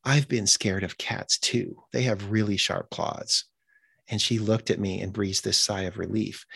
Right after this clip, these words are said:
like, "I'm not alone. I'm not crazy." Um, when someone says, "Oh, you're gonna be fine," or s-, when you, when you bring as an, a-, as a, a really stressed out person to your boss and say, "I'm really struggling with this," and like, "Well,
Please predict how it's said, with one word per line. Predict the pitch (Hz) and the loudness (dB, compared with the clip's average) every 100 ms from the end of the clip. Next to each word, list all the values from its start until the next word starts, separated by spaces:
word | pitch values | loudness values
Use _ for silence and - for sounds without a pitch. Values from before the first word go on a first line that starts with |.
| - - | -18 -4
like, | 110 95 95 - | 0 0 0 0
"I'm | 107 | 2
not | 110 107 | 2 0
alone. | 92 98 127 123 - _ - - | -2 0 0 0 -2 _ -20 -4
I'm | 113 | 0
not | 113 | 2
crazy." | - 117 139 147 - - _ - - - - - - _ _ - | 0 0 2 0 -2 -8 _ -20 -20 -20 -20 -20 -20 _ _ 4
Um, | 123 117 107 104 _ - | 6 8 4 0 _ 4
when | 131 | 6
someone | 127 170 165 135 | 8 8 8 8
says, | - 123 117 | 8 6 6
"Oh, | 156 | 6
you're | 151 156 | 8 6
gonna | 143 135 | 6 4
be | 117 | 2
fine," | 113 113 104 92 101 - _ _ _ _ | 2 2 4 0 -4 -10 _ _ _ _
or | 131 123 117 110 - | 4 6 6 4 0
s-, | - - | -4 0
when | 127 127 | 2 2
you, | 139 | 4
when | 127 | 4
you | 143 170 | 4 4
bring | 127 147 139 | 4 4 4
as | 117 127 | 2 2
an, | 117 | 0
a-, | 127 120 127 | 2 0 2
as | 117 113 | 0 2
a, | 104 - | 2 0
a | 113 | -2
really | 117 165 185 135 | 0 4 6 6
stressed | - 139 - | 6 4 4
out | 123 156 | 0 0
person | 135 139 - 110 | 0 2 2 2
to | - | 0
your | 107 | -2
boss | 98 - 147 113 - | 0 0 2 2 0
and | 110 | 0
say, | - 113 | 0 2
"I'm | 139 | 2
really | 165 | 2
struggling | - 127 143 135 101 | 4 4 4 4 2
with | 95 | 0
this," | 104 95 120 | 0 0 0
and | |
like, | 113 104 | 0 4
"Well, | 151 165 151 139 | 6 8 8 6